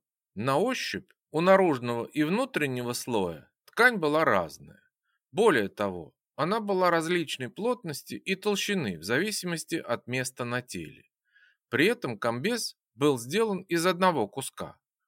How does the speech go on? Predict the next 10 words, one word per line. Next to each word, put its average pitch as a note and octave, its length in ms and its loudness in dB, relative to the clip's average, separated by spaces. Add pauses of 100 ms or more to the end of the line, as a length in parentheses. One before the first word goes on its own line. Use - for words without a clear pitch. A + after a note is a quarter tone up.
(140)
Швов F#3 480 -2 (120)
и B2+ 80 -2
слоев C#3+ 520 0
нигде A#2+ 360 -2
не D3 100 -2
видно. G2+ 460 -6 (600)
Привычной E3 540 2
молнии F3+ 420 0
нет. F#2 460 -6 (380)
Интуитивно, F3 920 0